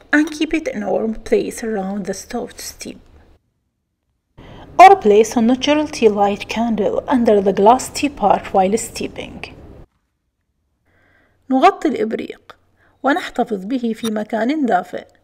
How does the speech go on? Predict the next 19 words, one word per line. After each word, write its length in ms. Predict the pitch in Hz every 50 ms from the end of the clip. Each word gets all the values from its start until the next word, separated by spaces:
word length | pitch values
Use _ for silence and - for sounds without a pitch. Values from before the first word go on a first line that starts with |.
| _ _ _ _ _ _ -
أو 140 | 370 370 349
نضعه 500 | 294 254 214 233 240 247 233 214 226 226
قريبًا 460 | 220 - 226 208 220 226 196 214 208
من 220 | 208 214 233 247
الطباخ، 800 | 294 320 311 - 247 214 196 196 - - - - - - - - _ _ _ - - - -
أو 80 | 277
فوق 340 | 254 - 359 370 339 349 -
نار 280 | 226 220 247 269 262 254
شمعة 360 | - - 285 247 240 233 220 226
الشاي 380 | 226 214 - - 220 202 214 233
الطبيعية. 880 | 226 - - 302 - 320 302 262 - - - - - - 226 - _ _ _ _ _ _ _ _ _ _ _ _ _ _ _ _ _ _ _ _ _ _ _ _ _ _ _ _ _ _ - - - - - - - - - - -
Don't 220 | - 320 339 - 330
boil 220 | 247 196 196 190
the 120 | 180 196 196
cinnamon 440 | - - 262 254 269 262 262 262
on 140 | 269 262 226
the 100 | 190 196
stove 460 | 185 - - - 196 - - - -
top 220 | - - - -